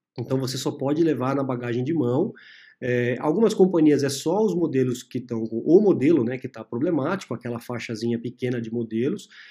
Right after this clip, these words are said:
mas a, a, uma grande parte de companhias aéreas acabou banindo todos os MacBook Pros, o que eu achei um pouco de exagero, tá? Porque é só uma, realmente uma quantidade pequena que tava com esse problema na bateria.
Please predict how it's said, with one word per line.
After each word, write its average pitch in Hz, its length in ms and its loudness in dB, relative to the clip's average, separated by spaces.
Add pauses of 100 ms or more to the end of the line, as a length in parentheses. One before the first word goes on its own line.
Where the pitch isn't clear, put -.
(140)
mas 143 220 -4
a, 170 60 2
a, 151 460 -4
uma 139 220 -4
grande 180 280 0
parte 175 340 -6
de 147 100 -6
companhias 139 480 -2
aéreas 147 340 0
acabou 170 360 -2
banindo 185 320 4
todos 180 420 0
os 127 80 -6
MacBook 127 480 -8
Pros, 107 240 -8
o 120 60 -12
que - 80 -10
eu 226 60 -4
achei 208 220 -6
um 202 120 -4
pouco 208 260 -6
de 190 140 -6
exagero, 147 640 0
tá? 147 260 -8 (460)
Porque 151 360 -2 (260)
é 139 120 -6
só 156 180 -4
uma, 175 140 -2
realmente 170 420 0
uma 180 160 -2
quantidade 170 380 -2
pequena 190 380 0
que - 120 -2
tava 143 280 -4
com 139 100 -6
esse - 160 -10
problema 135 320 -2
na 156 80 0
bateria. 156 480 -4